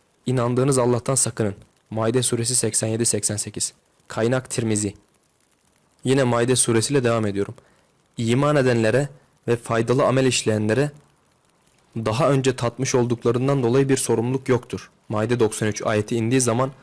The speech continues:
Hazreti Peygamber sallallahu aleyhi ve sellem bana dedi ki, "Bana senin onlardan olduğun söylendi." Kaynak Müslim, Tirmizi. Hadisi rivayet eden kişi Hazreti İbn Mesud. Maide suresiyle devam ediyoruz.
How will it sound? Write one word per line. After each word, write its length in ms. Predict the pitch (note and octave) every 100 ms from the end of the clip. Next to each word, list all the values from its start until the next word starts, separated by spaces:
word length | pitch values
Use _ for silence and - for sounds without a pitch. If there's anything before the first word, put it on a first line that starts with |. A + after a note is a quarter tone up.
| - _ -
Hazreti 360 | A#2+ B2 A#2+
Peygamber 420 | A2+ A2+ A#2 C3+
sallallahu 580 | C3 - A2+ A2+ A#2 B2
aleyhi 180 | A#2 A2
ve 60 | A2
sellem 360 | - A2+ B2+
bana 160 | A#2 A#2+
dedi 180 | A2+ C3+
ki, 180 | - - _ _ _ _ -
"Bana 260 | A2+ C3+
senin 240 | C3+ C3+ C#3
onlardan 440 | A#2+ A#2 A#2+ B2
olduğun 240 | A2 A#2
söylendi." 520 | A2+ G#2+ G2 F#2+ F#2+ - _ _ _ _
Kaynak 460 | - G#2+ C3 C3+ -
Müslim, 360 | A#2 - C3 C3+
Tirmizi. 500 | - A2 G#2 G2+ F#2+ _ _ _ _ _ _ _ _ _ _ -
Hadisi 400 | - A2+ - A#2+
rivayet 280 | A#2+ B2+
eden 240 | B2+ A2+ G#2+
kişi 300 | - - D3
Hazreti 440 | C#3+ A#2 A2 A#2+
İbn 160 | A2+ A2+
Mesud. 320 | G#2+ G2+ G2+ - _ _ _ _ _ _ _ _ -
Maide 340 | A2 A#2 C3
suresiyle 540 | - A#2+ A#2 - C#3
devam 240 | A#2+ A#2+ A2
ediyoruz. 460 | G2+ G2 F#2+ -